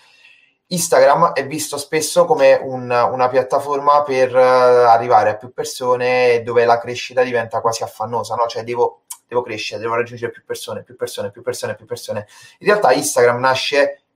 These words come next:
per, come tutti i social, per costruire relazioni. E quindi il messaggio che voglio lasciare oggi è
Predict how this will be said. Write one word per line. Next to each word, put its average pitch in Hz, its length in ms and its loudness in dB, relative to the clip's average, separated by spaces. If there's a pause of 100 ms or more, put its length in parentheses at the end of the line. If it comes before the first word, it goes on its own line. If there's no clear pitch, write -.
per, 127 540 4
come 110 140 -8
tutti - 200 -18
i 113 40 -12
social, 120 520 -4 (180)
per 127 120 -6
costruire 135 460 -6
relazioni. 113 640 -4 (580)
E - 120 -4
quindi 131 520 -6
il 127 100 -12
messaggio 135 420 0
che 151 80 0
voglio 131 260 2
lasciare 123 400 4
oggi 101 340 0
è 104 320 2